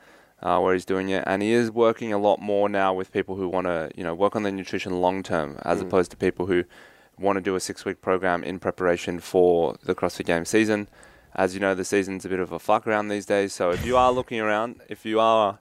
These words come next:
Speaker 1: just, you know, on board to just fix your nutrition just long term and you just wanna look better and feel better, then he is searching for someone like you
Speaker 2: Mm.
Speaker 1: these days. So beyond macros dot com, uh, make that inquiry, and now's, like, a perfect time of year. So,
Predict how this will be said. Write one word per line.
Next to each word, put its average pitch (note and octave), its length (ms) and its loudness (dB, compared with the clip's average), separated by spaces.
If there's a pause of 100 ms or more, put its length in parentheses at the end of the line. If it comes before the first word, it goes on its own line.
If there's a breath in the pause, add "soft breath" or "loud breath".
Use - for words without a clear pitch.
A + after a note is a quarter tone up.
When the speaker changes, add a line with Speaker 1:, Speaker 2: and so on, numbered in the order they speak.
(100)
Speaker 1:
just, - 260 -6
you G2+ 80 -6
know, F2 220 -2
on A#2+ 180 2
board A#2 320 6
to G#2+ 120 -8
just F#2+ 240 -8
fix - 260 -4
your G#2+ 80 -6
nutrition G2+ 400 -6
just F2 180 -10
long G2+ 220 4
term G2 320 0
and F2+ 80 -8
you F2+ 80 -8
just E2+ 160 -8
wanna F2 220 -2 (560 loud breath)
look G2+ 260 0
better G2+ 240 2
and F#2+ 160 -6
feel G#2+ 240 -2
better, G2+ 380 0 (400 soft breath)
then F#2 420 0
he A2 600 -4
is G2 300 -4
searching F#2+ 480 -2
for - 80 -12
someone F2 240 -4
like - 180 -8
you E2+ 180 -6
Speaker 2:
Mm. G#2+ 200 -2
Speaker 1:
these - 120 -6
days. A#1+ 240 -2
So - 220 0
beyond A2 260 -2
macros A#2 360 -2
dot G2 160 -4
com, C3+ 320 -4 (480 soft breath)
uh, F2+ 140 0
make F#2 180 -2
that F#2 140 0
inquiry, G#2+ 520 0
and G2+ 100 -4
now's, G#2 240 0
like, G#2+ 140 -6
a - 40 -20
perfect G#2 340 -4
time G2+ 140 0
of G2+ 60 -4
year. G2+ 200 -2
So, E2+ 340 0